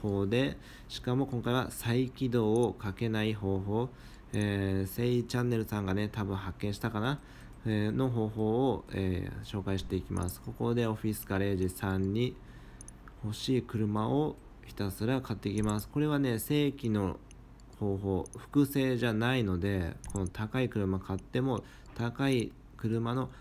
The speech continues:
半額で普通に正規で買ったように売ることができます。複製の時とはまた違いますから、結構儲かります。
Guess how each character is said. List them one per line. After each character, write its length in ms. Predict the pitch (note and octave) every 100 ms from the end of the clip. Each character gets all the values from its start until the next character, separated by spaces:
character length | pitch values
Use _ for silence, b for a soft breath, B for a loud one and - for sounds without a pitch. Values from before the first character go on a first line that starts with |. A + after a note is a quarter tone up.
| B
半 260 | - A#2+ C#3
額 240 | C#3 C#3
で 140 | C#3+ -
普 120 | -
通 140 | C3
に 80 | B2+
正 220 | B2 C#3
規 140 | B2 A2
で 120 | G#2
買 160 | G#2+ F#2+
っ 20 |
た 200 | - A2+
よ 180 | A#2 A2+
う 40 |
に 280 | B2+ C#3 B B B -
売 100 | G#2
る 120 | A2
こ 160 | G#2+ G2+
と 140 | G2+
が 120 | G2 F#2
で 100 | F2
き 120 | G2
ま 140 | G2
す。 100 | F#2+ - -
複 240 | A#2 -
製 240 | B2 B2+ A#2+
の 100 | A2+
時 200 | A#2 -
と 80 | D3+
は 100 | B2
ま 100 | F#2+
た 100 | F#2
違 380 | - - E2+ E2+
い 20 |
ま 160 | F2+
す 80 | F#2
か 100 | A2
ら、 220 | B2 B2 - B B -
結 140 | A2+ -
構 160 | C#3+ B2
儲 180 | G2+
か 80 | F#2
り 80 | F#2
ま 160 | F2 F2+
す。 160 | -